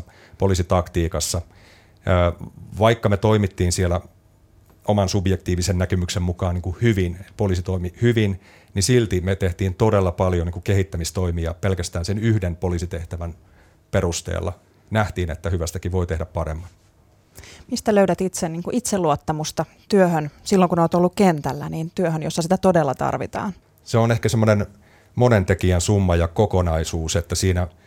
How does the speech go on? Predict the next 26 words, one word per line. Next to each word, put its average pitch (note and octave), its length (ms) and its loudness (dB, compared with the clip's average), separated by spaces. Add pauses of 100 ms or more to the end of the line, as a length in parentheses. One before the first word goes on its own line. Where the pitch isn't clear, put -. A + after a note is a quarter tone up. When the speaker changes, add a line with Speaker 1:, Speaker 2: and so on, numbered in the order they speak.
(300)
Speaker 1:
tietysti F#2 200 0
pää G2+ 280 4
pitää F#2 220 0
olla F#2 140 2
itsellä F#2+ 340 0
kunnossa, F2+ 500 0
että E2+ 140 -4
suuria F2+ 360 2
murheita F2 480 0
ei F2+ 80 0
saa F2 160 -2
siellä F2 240 -2
päässä F#2 360 0
olla E2+ 140 -2
itsellä, F#2+ 380 -2
jotta E2+ 260 -6
voi F2 120 0
käsitellä F2+ 400 -2
toisten F#2 440 0
murheita. D#2+ 520 -6 (420)
Ja E2+ 60 -2
vanha F#2 220 2
totuus F#2+ 340 0
on F2+ 140 0
se, F#2 160 2
että, F2 260 -4